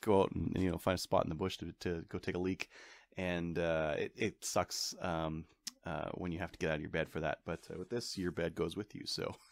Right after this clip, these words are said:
<laughs> no real need there. Uh, they show on the,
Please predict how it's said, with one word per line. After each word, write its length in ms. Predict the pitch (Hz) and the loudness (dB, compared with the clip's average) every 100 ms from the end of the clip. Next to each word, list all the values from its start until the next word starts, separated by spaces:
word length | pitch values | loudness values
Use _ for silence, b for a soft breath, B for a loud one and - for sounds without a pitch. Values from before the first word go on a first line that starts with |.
| - - | 0 0
<laughs> 720 | - 147 - - - 190 117 | 2 -2 -4 -14 -10 -6 2
no 100 | 101 | 4
real 220 | 98 95 | 6 6
need 280 | 92 92 82 | 4 2 6
there. 260 | 95 98 - B B - | 6 6 2 B B 4
Uh, 200 | 104 101 | 6 8
they 80 | 120 | 8
show 240 | - 160 | 10 12
on 120 | 143 | 12
the, 320 | 117 107 98 | 12 10 8